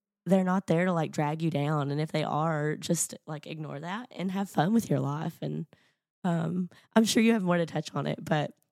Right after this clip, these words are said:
um, yeah, I think just get out of your own head and enjoy life. Like, you're you for a reason.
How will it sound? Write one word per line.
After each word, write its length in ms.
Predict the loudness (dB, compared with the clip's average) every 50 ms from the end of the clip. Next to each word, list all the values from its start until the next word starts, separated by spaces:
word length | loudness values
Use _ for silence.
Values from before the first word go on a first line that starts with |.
| _ _ -2
um, 380 | 0 0 0 -2 -4 -8 -10 -12 _ -20 -20 _ _ _ _ 2
yeah, 200 | 4 4 4 4 4 2
I 80 | 2 2
think 220 | 4 2 0 0
just 200 | -2 -4 -4 0
get 120 | 2 4
out 140 | 4 4 4 4
of 80 | 2
your 100 | 2 2
own 140 | 2 0 0
head 380 | 0 0 0 2 2 0 -2 -2
and 480 | -2 0 0 0 0 0 -2 -2 -4 -6 _ _ _ _ _ _ _ _ _ _ _ _ _ 2
enjoy 400 | 2 2 4 4 4 4 4 4
life. 440 | 2 2 2 2 2 2 2 0 0 2
Like, 240 | 2 2 2 4
you're 160 | 6 8 8 8
you 400 | 6 6 6 6 6 6 4 4
for 200 | 4 2 2 2
a 40 |
reason. 480 | 2 2 2 0 0 0 -4 -8 -8 -10